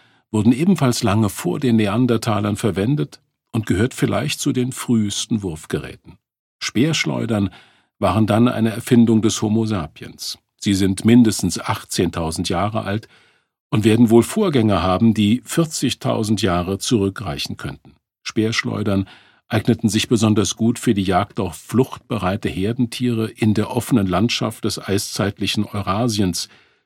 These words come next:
da sie kleinere Speere über große Entfernungen katapultierten. Pfeil und Bogen aus organischem Material gefertigt, überdauern kaum die Zeiten.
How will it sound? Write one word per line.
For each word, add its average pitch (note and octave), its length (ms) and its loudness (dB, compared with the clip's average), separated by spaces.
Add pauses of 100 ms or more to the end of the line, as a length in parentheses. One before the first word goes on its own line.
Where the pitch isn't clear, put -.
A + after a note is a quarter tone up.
(140)
da E2 140 -2
sie E2+ 180 -2
kleinere A2 500 0
Speere A2 460 -2
über B2 360 2
große A#2+ 380 2
Entfernungen A2+ 800 -2
katapultierten. - 880 -8 (1700)
Pfeil G#2+ 280 0
und A#2 180 4
Bogen D#3 360 4
aus A2 280 -2
organischem B2+ 640 0
Material G2 480 0
gefertigt, F#2+ 640 -2
überdauern G#2+ 640 0
kaum G2+ 400 -2
die E2 140 -10
Zeiten. D#2+ 440 -6